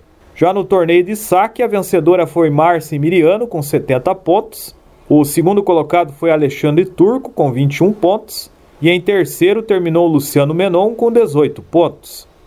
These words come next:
Os vencedores foram premiados com troféus.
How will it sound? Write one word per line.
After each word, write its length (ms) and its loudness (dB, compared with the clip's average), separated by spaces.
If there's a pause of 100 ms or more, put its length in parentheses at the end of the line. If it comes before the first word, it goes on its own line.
(140)
Os 240 4
vencedores 680 0
foram 240 0
premiados 540 0
com 180 -4
troféus. 760 -2